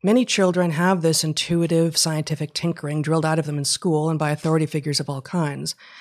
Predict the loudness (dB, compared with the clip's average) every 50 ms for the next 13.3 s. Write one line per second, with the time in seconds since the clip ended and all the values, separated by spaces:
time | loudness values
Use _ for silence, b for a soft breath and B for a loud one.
0 | B B B B B 2 2 2 2 0 0 2 4 4 4 2 2 0 -2 -2
1 | -2 -2 -2 0 0 0 0 0 -2 -2 -4 -6 -6 -6 -6 -6 -6 -6 -8 -8
2 | -8 -6 -6 -6 -6 -6 -8 _ _ _ _ B B B B B B -8 -6 -2
3 | 0 0 0 0 0 0 -2 -2 -2 -4 -4 -4 -6 B B B B B B B
4 | 2 2 2 2 0 0 0 0 2 2 4 4 4 4 2 4 4 2 2 2
5 | 0 0 0 0 0 0 0 0 0 0 -2 0 0 2 2 2 0 -2 -4 -6
6 | -6 -4 -4 -2 -2 -2 -2 -2 -2 -4 -4 -6 -6 -6 -4 -4 -4 -6 -8 -8
7 | -6 -6 -8 -8 -8 -12 -10 -8 -6 -6 -8 -8 -12 -16 -20 -20 _ _ _ _
8 | _ _ _ b b b b b b b b b 2 4 4 4 4 2 -2 -4
9 | -4 -4 -4 -4 -4 -6 -6 -6 -6 -6 -6 -6 -8 -8 -8 -6 -6 -4 -4 -4
10 | -8 -10 -14 -20 -20 _ _ _ _ _ _ _ _ _ _ B B B B B
11 | 0 2 4 4 4 4 2 0 -2 -4 -6 -6 -6 -8 -8 -8 -8 -8 -8 -4
12 | -4 -2 -2 -4 -6 -10 -12 -12 -10 -8 -8 -8 -8 -4 -4 -4 -2 -2 -4 -6
13 | -8 -10 -10 -12 -12